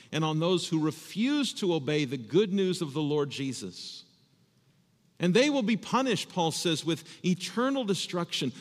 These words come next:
forever separated from the Lord, forever separated from his glorious power." When he comes on that day, he will receive glory from his holy people. He will receive praise from all who believe. And then Paul says,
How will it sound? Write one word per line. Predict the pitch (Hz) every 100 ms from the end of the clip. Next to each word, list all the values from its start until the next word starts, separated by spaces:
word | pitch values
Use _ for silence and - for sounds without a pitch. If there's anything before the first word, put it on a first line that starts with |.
| -
forever | - 175 226 226 226
separated | - 214 202 202 175 160
from | 180 160
the | 151
Lord, | 160 156
forever | - 180 220 226
separated | 190 - 190 185 185 156
from | 156 165
his | 147
glorious | 117 135 165 196 202 180 165
power." | - 135 131 117 110 - _ _ _ _ _ _ _ _ _
When | - 131
he |
comes | 131 - 185 185
on | 170 165
that | 160 160 127
day, | 147 156 143 127 - -
he | - 202
will | 202 180
receive | 165 - - 185 185 175 135
glory | 143 165 185 185 180
from | 180 170 175
his | 147 160
holy | - 165 170 160
people. | 156 - 165 156 147 127 - -
He | 196
will | 196
receive | 175 - - 160 -
praise | - 185 185 185 185
from | - 160
all | - 160 175 190 180
who | 156
believe. | 123 147 139 151 165 156 - - -
And | 143
then | 156 185
Paul | 185 165 156
says, | - 156 143 -